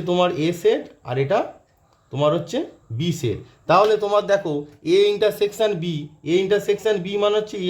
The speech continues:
আর বি এর কমন পার্ট, সেটি কোথায় হচ্ছে দেখো এটা হচ্ছে এ intersection বি, তার মানে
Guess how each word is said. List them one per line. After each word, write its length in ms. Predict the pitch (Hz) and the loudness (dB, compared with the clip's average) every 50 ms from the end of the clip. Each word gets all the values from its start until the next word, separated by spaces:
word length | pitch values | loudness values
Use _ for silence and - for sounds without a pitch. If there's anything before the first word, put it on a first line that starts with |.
| 185 196 | 0 0
আর 80 | 190 175 170 | -2 -4 -2
বি 80 | 180 208 | 0 2
এর 60 | 214 214 202 | 2 2 2
কমন 240 | 185 185 185 180 170 151 - | 0 0 0 0 -2 -2 -2
পার্ট, 160 | 123 110 110 - | -2 -2 -2 -4
সেটি 180 | - 160 165 202 175 180 | -6 -6 -6 -6 -6 -4
কোথায় 220 | 185 185 202 202 202 | -2 0 2 2 0
হচ্ছে 160 | 196 - 208 202 202 | 0 -2 -2 0 0
দেখো 160 | 202 202 226 208 175 | 0 0 0 0 0
এটা 120 | 170 185 185 | 0 0 -2
হচ্ছে 180 | 180 185 - 202 175 165 | -2 -4 -4 -4 -2 0
এ 20 | 160 160 | 0 0
intersection 560 | 160 156 151 151 151 156 151 151 - 208 247 349 - - - _ _ - 107 | 0 0 -2 -2 -4 -4 -6 -4 -2 -4 -4 -4 -6 -12 -20 _ _ -10 -6
বি, 140 | 120 117 104 92 - - - - - - _ _ | -4 -4 -4 -4 -6 -12 -18 -20 -20 -20 _ _
তার 100 | - 147 175 | 0 2 2
মানে 100 | 196 | 2